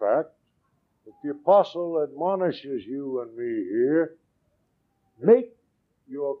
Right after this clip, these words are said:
calling and election sure.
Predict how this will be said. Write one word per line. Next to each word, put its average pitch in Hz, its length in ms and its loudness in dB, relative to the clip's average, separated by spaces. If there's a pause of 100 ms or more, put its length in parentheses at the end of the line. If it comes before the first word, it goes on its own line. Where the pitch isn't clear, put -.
calling 226 880 2 (880)
and 127 220 -14
election 208 760 -2 (760)
sure. 226 680 4